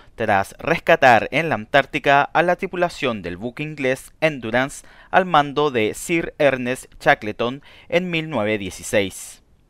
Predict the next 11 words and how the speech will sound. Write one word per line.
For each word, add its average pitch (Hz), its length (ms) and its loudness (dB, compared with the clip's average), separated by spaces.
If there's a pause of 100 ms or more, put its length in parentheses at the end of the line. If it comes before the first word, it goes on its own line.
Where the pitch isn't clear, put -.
(380)
El 98 240 -4
proyecto 127 680 -4
representó 175 760 -2
una 160 180 -4
inversión 117 520 -4
de 104 120 -4
casi 113 340 -2
seiscientos 139 640 -4
millones 87 440 -10
de 85 80 -8
pesos 131 560 -4